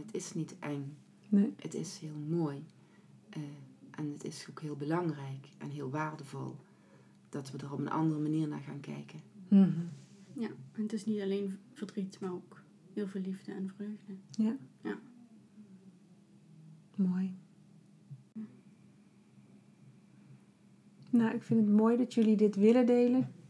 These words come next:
Speaker 2: Durven delen ook, want dat is ook nog niet gebruikelijk. En dat, ja, dat, dat jullie allebei zo het belang daarvan,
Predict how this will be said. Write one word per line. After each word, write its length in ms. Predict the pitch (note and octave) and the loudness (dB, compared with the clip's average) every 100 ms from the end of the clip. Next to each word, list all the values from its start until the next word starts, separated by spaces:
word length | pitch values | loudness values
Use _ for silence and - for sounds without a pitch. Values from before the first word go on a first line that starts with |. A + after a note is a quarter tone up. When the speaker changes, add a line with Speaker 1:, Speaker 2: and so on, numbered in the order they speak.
| - | 2
Speaker 2:
Durven 420 | A3+ A#3+ B3 A#3 | 6 8 8 6
delen 340 | A3 A3 G#3+ - | 6 8 6 4
ook, 320 | A3 A3 - | 4 2 0
want 180 | G#3 G3+ | 2 2
dat 140 | G#3 | 2
is 220 | A3 - | -2 -2
ook 140 | A3+ G#3+ | 0 4
nog 160 | A3+ | 4
niet 160 | A3+ G#3+ | 4 4
gebruikelijk. 720 | G3+ G3+ G#3 G#3 G#3 A3 - - - - - - - - - - | 2 2 2 2 0 -2 -6 -18 -20 -20 -20 -20 -18 -18 -18 -4
En 240 | A#3 A3 G#3+ | 4 8 8
dat, 160 | G#3+ G#3+ - - - | 6 2 -12 -20 -18
ja, 340 | - A3 A#3+ A3 | -2 4 6 6
dat, 180 | G#3 G#3 - | 4 2 0
dat 180 | A3 G#3 | 0 2
jullie 200 | A3+ - | 2 4
allebei 520 | A#3 A#3 G#3 A3+ B3 | 6 6 6 6 6
zo 260 | - A3 A3 | 6 4 4
het 160 | A3 G#3+ | 2 2
belang 400 | A3+ A3+ C4+ C4+ | 6 10 12 12
daarvan, 560 | G3+ G3 G#3 G3+ G3+ | 10 4 4 8 8